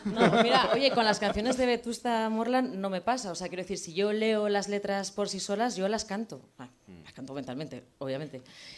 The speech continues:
Speaker 1: Pero, eh, he hecho el ejercicio de coger las letras sin la música y yo no puedo leerlas como poemas. O sea, es verdad que son canciones poéticas, pero no las leo como poemas.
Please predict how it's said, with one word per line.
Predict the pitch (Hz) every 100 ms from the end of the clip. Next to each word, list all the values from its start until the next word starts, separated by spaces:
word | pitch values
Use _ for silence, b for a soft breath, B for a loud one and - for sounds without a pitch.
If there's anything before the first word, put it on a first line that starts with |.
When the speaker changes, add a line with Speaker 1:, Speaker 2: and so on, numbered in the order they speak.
| B
Speaker 1:
Pero, | 208 202 202 -
eh, | 180 175 -
he |
hecho | 180 220
el | 214
ejercicio | 196 190 214 196
de | 175
coger | 175 196 190
las | 180 185
letras | 185 180 170
sin | 220
la | 196 185
música | 220 196 170 214 277 B B B
y | 175
yo | 196
no | 233 254
puedo | 262 214
leerlas | 185 233 226 -
como | 175 156
poemas. | 165 156 151 139 - -
O |
sea, | 180 160
es | 214 214
verdad | 196 233 254
que | 185
son | 180
canciones | 170 170 170 160
poéticas, | - 160 151 156 147 - B B
pero | 175 180
no | 202
las | 214 185
leo | 190 156
como | 151 147
poemas. | 151 143 135 139 -